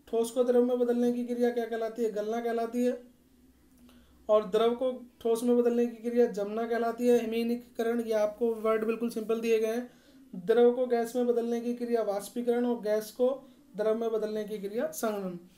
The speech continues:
तो बच्चों यहाँ पर एक पॉइंट और है स्पेशल, कुछ पदार्थ ऐसे होते हैं जब ठोस को गर्म करते हैं तो वो द्रव में कन्वर्ट नहीं होते, वो सीधे किस में कन्वर्ट हो जाते हैं बच्चों? गैस में कन्वर्ट हो जाते हैं। तो ऐसे पदार्थ जो हैं आपके वो कहलाते हैं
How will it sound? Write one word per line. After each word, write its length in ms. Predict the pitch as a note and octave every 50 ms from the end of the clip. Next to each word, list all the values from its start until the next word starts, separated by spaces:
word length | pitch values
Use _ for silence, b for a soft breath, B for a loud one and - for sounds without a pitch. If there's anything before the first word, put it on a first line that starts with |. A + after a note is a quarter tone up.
| B B B B _ -
तो 60 | A3
बच्चों 220 | A#3 A#3+ C4+ C#4
यहाँ 280 | B3+ A#3 A3+ A3 A3+ A#3
पर 180 | A#3 C4 B3+
एक 160 | C4 B3 B3 -
पॉइंट 280 | B3+ B3 B3+ B3 B3 - - -
और 180 | C4 C4 C4 B3+
है 200 | A#3 A#3+ A3+ A3
स्पेशल, 440 | A3+ - - A#3 A3+ B3 B3 C4 C#4+ - B B B B B B _ _ _ -
कुछ 180 | D4+ D4+ D4 -
पदार्थ 480 | - C#4+ B3 A#3+ A#3+ A#3+ B3 C4+ B3 C4
ऐसे 280 | B3 A#3+ B3 C#4 C4
होते 260 | C4 A#3 A3+ - A#3+
हैं 280 | A3 A3 G#3+ A3 A#3+ B3
जब 220 | A#3+ B3 B3 A#3+ A#3+
ठोस 380 | - - A#3 A3+ A#3 A#3+ A#3+ -
को 200 | - - C4+ C4 A#3
गर्म 300 | G3+ G#3+ G#3+ A3 A#3+ A#3+ A#3+
करते 300 | A#3+ A3+ A3 G#3+ - A3+
हैं 680 | A3 G#3+ G#3+ A3+ C4 C4+ - - - - - - -
तो 120 | - A#3+ A#3
वो 100 | B3 B3 A#3+
द्रव 340 | F#3+ F#3 A3 A3 A3+ A3+
में 180 | A#3 A#3+ B3 A#3+
कन्वर्ट 400 | A#3+ A#3 A3+ A#3 A#3+ A#3 A#3 A3
नहीं 200 | A3+ A3+ A#3 A#3
होते, 260 | A3+ G#3+ G3 F#3 A#3 A#3+
वो 140 | B3 B3+
सीधे 420 | B3 - - - A#3+ A#3 A#3+ B3 B3
किस 240 | B3 B3 A#3+ - B3
में 120 | A#3+ A#3+
कन्वर्ट 280 | A#3+ A#3 A#3 A#3 A3+ A#3
हो 60 | A3+
जाते 240 | A3+ A3 A3 A3 A#3
हैं 80 | A3+ A3
बच्चों? 300 | A3 G#3+ - B3 C4+ D#4+ D#4+ - B B B B B B B - G3+
गैस 340 | F#3 A3 A3+ A#3 A#3 A#3 -
में 140 | A#3+ A#3 A3+
कन्वर्ट 340 | A3+ A3 A3 G#3+ G#3+ G#3 G3
हो 80 | G3 F#3+
जाते 280 | F#3+ F#3 F#3 F#3 F#3+
हैं। 480 | F#3+ F#3 F#3 - - - - - - _ -
तो 80 | B3+ B3+
ऐसे 320 | A#3 A3+ A3+ A3+ C#4 C#4
पदार्थ 340 | B3 B3 A#3 A3 A#3 A#3+ A#3+
जो 140 | A3+ B3 A#3+
हैं 120 | A#3 A#3
आपके 280 | A3+ A3 G#3+ - - B3+
वो 120 | B3 A#3
कहलाते 400 | A3+ A3+ A3 G#3 G#3 G3+ G3 A3
हैं 180 | B3+ C#4 C#4 -